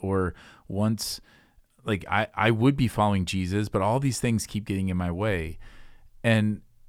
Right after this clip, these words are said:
it's nonsense. It, I think, I think that would be radically transformational for all of us if we really reminded ourselves that in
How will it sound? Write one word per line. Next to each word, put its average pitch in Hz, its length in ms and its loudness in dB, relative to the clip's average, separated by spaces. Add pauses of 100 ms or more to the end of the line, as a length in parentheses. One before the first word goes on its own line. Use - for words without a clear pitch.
(640)
it's 110 200 -2
nonsense. - 760 -4 (200)
It, 110 300 -2
I 113 100 4
think, 180 320 -2 (120)
I 127 80 4
think 220 180 4
that 143 80 4
would 110 100 2
be 101 140 2
radically 101 680 0
transformational 90 1000 -2
for - 320 -4
all 101 180 2
of 92 120 0
us 85 260 -4
if - 160 -6
we 104 260 0
really 113 640 -4
reminded 95 560 0
ourselves 90 540 -4
that 92 180 -4
in 98 200 -4